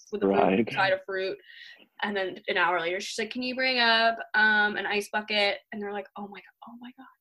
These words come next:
Speaker 1: ask for it at once, you fucking asshole." Look, you don't even
Speaker 2: <laughs>
Speaker 1: see people working behind the scenes to get you shit as,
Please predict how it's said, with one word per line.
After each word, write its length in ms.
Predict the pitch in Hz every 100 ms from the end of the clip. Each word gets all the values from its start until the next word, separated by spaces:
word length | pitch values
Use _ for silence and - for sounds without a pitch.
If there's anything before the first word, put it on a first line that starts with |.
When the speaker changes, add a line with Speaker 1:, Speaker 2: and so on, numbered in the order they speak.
| _ _ 240
Speaker 1:
ask 180 | 240
for 160 | - 254
it 40 |
at 80 | 247
once, 260 | 254 254 -
you 120 | 220 214
fucking 220 | 226 226 233
asshole." 260 | 240 202 196 _ _ _
Look, 140 | 233 233 _ - - - - - - - -
you 200 | 247 240
don't 200 | 269 269
even 240 | 254 247 240
Speaker 2:
<laughs> 40 |
Speaker 1:
see 280 | - 240 226
people 340 | 247 220 208
working 560 | 202 202 208 185 180 180
behind 320 | 196 196 190
the 80 | 185
scenes 460 | - 185 156 180
to 80 | -
get 160 | 202 -
you 120 | 180
shit 340 | - - - - -
as, 460 | 120 - 220 -